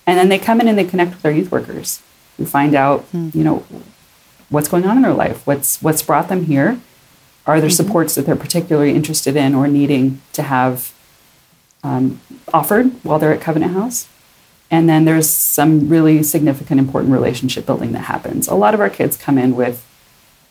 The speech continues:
Speaker 1: with extremely well-founded <laughs> trust issues.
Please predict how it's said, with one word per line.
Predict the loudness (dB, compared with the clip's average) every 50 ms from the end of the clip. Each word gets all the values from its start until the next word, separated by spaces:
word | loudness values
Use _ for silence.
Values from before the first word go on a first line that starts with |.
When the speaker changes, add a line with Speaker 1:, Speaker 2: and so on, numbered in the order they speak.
| _ _
Speaker 1:
with | -4 -4 -4 -6 -6
extremely | -6 -4 -4 -4 0 2 4 4 4 4 4
well-founded | 4 2 0 -2 -4 -2 0 0 2 0 -2 -4 -4
<laughs> | -4
trust | -4 -4 -4 -2 -2
issues. | -2 -2 -2 -2 -2 -2 -2 -2 -6 -8